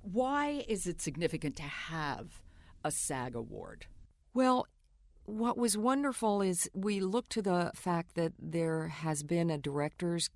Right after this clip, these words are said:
Speaker 2: award given by the Directors Guild of America. Also, the Writers Guild of America had been giving a,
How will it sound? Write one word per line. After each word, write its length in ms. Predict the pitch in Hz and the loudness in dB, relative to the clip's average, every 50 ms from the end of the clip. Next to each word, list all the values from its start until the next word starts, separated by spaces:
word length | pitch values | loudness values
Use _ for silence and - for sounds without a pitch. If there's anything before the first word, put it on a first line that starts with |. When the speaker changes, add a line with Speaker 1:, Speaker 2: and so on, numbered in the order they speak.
| - - | -10 -14
Speaker 2:
award 680 | - 135 143 151 160 165 160 165 170 175 180 165 151 | -12 -10 -4 -2 0 0 2 2 2 2 0 -2 -2
given 280 | - 156 147 156 151 | -4 -2 -2 -2 -2
by 140 | 143 151 147 | -2 -2 -2
the 100 | 139 151 | -2 -2
Directors 500 | 143 147 147 143 147 - - 160 151 - | -2 -2 -2 -2 -2 -4 -6 -6 -8 -6
Guild 320 | - - 151 147 147 143 147 | -4 -2 -2 -2 -2 -4 -4
of 140 | 143 139 | -4 -4
America. 640 | 143 143 139 139 135 139 139 131 - 170 170 180 180 - - - - - - - - - - - | -4 -4 -2 -2 -2 -2 -4 -4 -2 -2 -2 -2 -2 -6 -12 -20 -20 -20 -20 -20 -20 -20 -6 0
Also, 500 | 165 170 170 165 - - 170 160 156 156 | 2 4 4 4 2 2 2 2 2 2
the 100 | 151 151 | 0 0
Writers 420 | 143 151 151 151 156 160 156 151 - | 2 2 2 2 2 2 0 0 0
Guild 280 | - 156 143 143 139 | 0 0 0 0 0
of 80 | 143 143 | -2 -2
America 540 | 143 139 143 143 143 147 143 - - 160 151 | -2 0 0 0 0 -2 -2 -2 -4 -4 -4
had 200 | 151 156 151 139 | -4 -4 -4 -4
been 120 | 143 139 | -4 -4
giving 480 | 135 - 151 139 139 143 139 139 139 - | -2 0 0 0 0 0 -2 -2 -4 -4
a, 160 | - 147 147 | -4 -4 -4